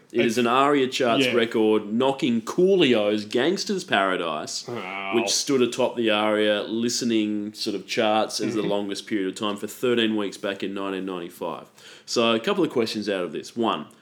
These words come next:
Speaker 1: will Ed be able to hold this record until two thousand thirty-five? Shaggy, um, you know, he had a couple of big runs with, you know, It Wasn't Me and that sort of shit.
Speaker 2: Mm-hmm.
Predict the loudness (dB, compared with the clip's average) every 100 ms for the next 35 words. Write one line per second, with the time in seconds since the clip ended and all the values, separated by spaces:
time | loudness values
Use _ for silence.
0 | _ -2 2 4 4 2 0 0 0 -2
1 | -2 -6 -4 -2 -2 -4 -6 -8 -8 -4
2 | -4 -2 -2 -4 -4 -2 -2 -4 -4 -4
3 | -10 -16 -20 -8 -2 0 0 0 -6 -10
4 | -8 -4 -2 -2 -2 -6 -10 -6 -6 -4
5 | -2 0 0 -2 -6 -8 -6 -6 -4 -4
6 | -2 -2 0 0 2 0 -2 -4 -4 -2
7 | -2 -2 -6 -12 -8 -4 -2 -4 -2 0
8 | 2 2 0 -4 -6 -4 -2 0 0 0